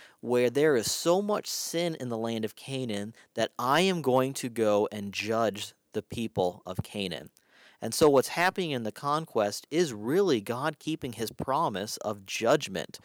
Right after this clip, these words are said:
It's judgment for them, but it is blessing for Israel because they are given the land. But God doesn't play favorites in his judgment either. You think of what happens when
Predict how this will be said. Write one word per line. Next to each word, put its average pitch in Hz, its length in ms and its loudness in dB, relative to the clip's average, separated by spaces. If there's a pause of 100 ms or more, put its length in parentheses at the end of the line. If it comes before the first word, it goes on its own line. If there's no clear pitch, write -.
(320)
It's 101 220 -2
judgment 139 580 2
for 151 300 2
them, 104 400 0 (380)
but 110 160 2
it 104 80 -2
is 104 160 -2
blessing 110 560 0
for 98 180 -2
Israel 107 420 0
because 95 440 -6
they 95 200 0
are 107 140 0
given 95 320 -8
the 95 80 -6
land. 76 540 -10 (420)
But 123 140 2
God 196 200 2
doesn't 190 260 4
play 139 200 4
favorites 120 560 0
in 95 120 -8
his 92 140 -8
judgment 85 520 -4
either. 76 340 -6 (480)
You 113 120 -6
think 185 240 2
of 135 100 4
what 131 140 6
happens 131 440 2
when 107 200 -4